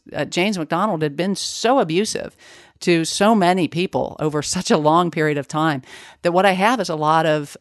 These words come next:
abuse survivors on Twitter. And they tend to not be as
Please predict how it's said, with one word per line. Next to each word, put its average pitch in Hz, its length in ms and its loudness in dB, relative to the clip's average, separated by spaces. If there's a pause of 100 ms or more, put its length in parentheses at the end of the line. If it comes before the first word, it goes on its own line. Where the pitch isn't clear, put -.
(100)
abuse 156 380 -2
survivors 123 760 -6 (160)
on 139 180 0
Twitter. 120 400 -6 (360)
And 170 280 2
they 233 160 4
tend 220 300 2
to 165 60 0
not 170 320 0
be 135 420 -4
as 139 520 -2